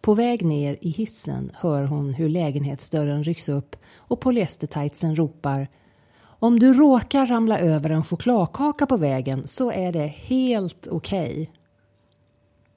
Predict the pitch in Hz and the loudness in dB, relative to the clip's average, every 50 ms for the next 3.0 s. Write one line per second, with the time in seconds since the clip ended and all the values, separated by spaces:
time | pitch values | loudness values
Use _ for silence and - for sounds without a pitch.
0 | _ _ _ _ _ _ _ _ - 190 151 151 147 139 143 147 160 170 170 208 | _ _ _ _ _ _ _ _ -4 -2 0 0 0 0 0 0 -2 -2 0 0
1 | 180 165 160 160 165 165 175 170 - _ _ _ _ _ _ _ _ - 285 254 | 0 0 0 0 0 -2 -4 -6 -10 _ _ _ _ _ _ _ _ -2 -2 0
2 | 226 180 156 156 151 151 151 156 - - 170 151 147 - _ - - - 160 | 0 0 -2 -2 -2 -4 -4 -4 -4 -2 -4 -4 -4 -8 _ -14 -14 -14 -14